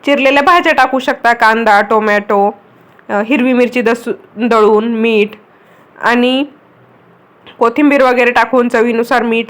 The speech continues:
तेल घालायचं आणि तव्यावरती तेल टाकून ते धिरडं आपण काढून, काढून घ्यायचं. तवा व्यवस्थित गरम होऊन द्यायचं, त्यावरती ते मिश्रण व्यवस्थित टाकायचं, पिठाच्या गुठळ्या नाही राहून द्यायच्या, व्यवस्थित ते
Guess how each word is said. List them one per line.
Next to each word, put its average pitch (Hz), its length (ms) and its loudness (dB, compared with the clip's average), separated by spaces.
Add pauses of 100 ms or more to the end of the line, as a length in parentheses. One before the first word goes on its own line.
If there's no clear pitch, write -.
तेल 233 200 0
घालायचं 254 520 0 (440)
आणि 277 320 -2 (120)
तव्यावरती 302 800 0 (380)
तेल 302 240 2
टाकून 311 360 0
ते 302 120 -2
धिरडं 277 320 0
आपण 247 340 0
काढून, 254 400 0 (240)
काढून 254 300 0
घ्यायचं. 226 340 0 (600)
तवा 269 160 4
व्यवस्थित 285 380 2
गरम 269 380 0
होऊन 302 300 2
द्यायचं, 254 300 -2
त्यावरती 247 400 0
ते 262 140 -2
मिश्रण 269 720 -2
व्यवस्थित 247 440 -2
टाकायचं, 240 400 -2
पिठाच्या 269 380 -4
गुठळ्या 247 400 -2
नाही 254 180 0
राहून 247 220 0
द्यायच्या, 220 260 0
व्यवस्थित 233 320 -4
ते 262 280 -6